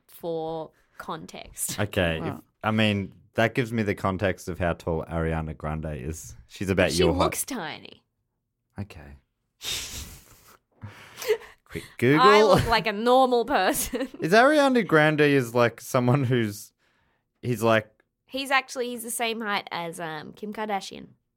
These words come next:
Speaker 2: Oh, Ariana Grande. Was she on Disney or something?
Speaker 1: Are you,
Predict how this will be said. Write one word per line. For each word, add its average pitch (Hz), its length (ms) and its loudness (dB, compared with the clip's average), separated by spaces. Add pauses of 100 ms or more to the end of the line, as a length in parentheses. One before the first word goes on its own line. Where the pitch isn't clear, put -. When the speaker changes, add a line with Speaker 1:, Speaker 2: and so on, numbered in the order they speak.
(560)
Speaker 2:
Oh, 139 400 -10
Ariana 135 420 -6
Grande. 107 420 0
Was 107 120 -4
she 160 200 0
on 165 380 0
Disney 165 320 -4
or 175 80 -2
something? 214 400 -10 (1120)
Speaker 1:
Are 214 60 -8
you, 285 280 -10